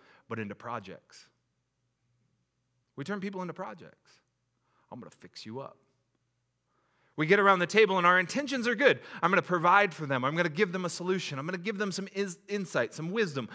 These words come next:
I'm gonna give them some perspective. I'm going to help them along the way." But in the end,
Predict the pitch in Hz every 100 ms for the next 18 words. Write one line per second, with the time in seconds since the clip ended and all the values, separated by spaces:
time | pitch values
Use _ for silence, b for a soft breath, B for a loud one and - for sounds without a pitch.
0 | B - 214 170 226 220 196 196 180 -
1 | 196 - - 226 - 139 160 240 247 240
2 | 226 196 214 214 185 180 170 175 165 165
3 | 175 - B B 165 185 180 170 285 233
4 | 180